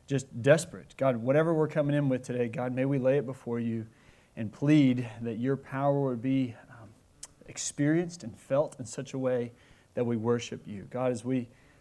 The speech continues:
uh, look forward even now to the, the close of this service, when we will celebrate this meal that Christ reminded, told us to do in remembrance of him, God, may these moments of worship be a, a, a celebration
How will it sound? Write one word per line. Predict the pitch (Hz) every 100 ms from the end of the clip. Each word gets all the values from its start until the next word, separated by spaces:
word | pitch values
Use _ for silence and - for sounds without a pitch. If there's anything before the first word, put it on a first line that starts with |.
| _ 107
uh, | 107 110
look | 131 139
forward | 139 135 143
even | 135 123
now | 123 135
to | 147 113
the, | 107
the | 104
close | 110 127 147 143
of |
this | 123 117
service, | - 123 120 143 -
when | 117
we | 113
will | 120
celebrate | - 127 131 117 127 131 - - - - _ -
this | 127 -
meal | 120 131 131 135 165 135
that | 117
Christ | - 127 131 - - -
reminded, | 117 117 127 139 127 110
told | - 139 139
us | 135
to | - 120
do | 120 143
in |
remembrance | 120 117 135 135 127 131
of | 120
him, | 123 127 131 - - - _ -
God, | 131 127
may | 131 135
these | 131 120
moments | 120 127 120 -
of | 110
worship | 110 117 - - -
be | 117 120
a, | 107 104 101 - 104 101
a, | 104
a |
celebration | - - 143 139 110 120 135 139 107 98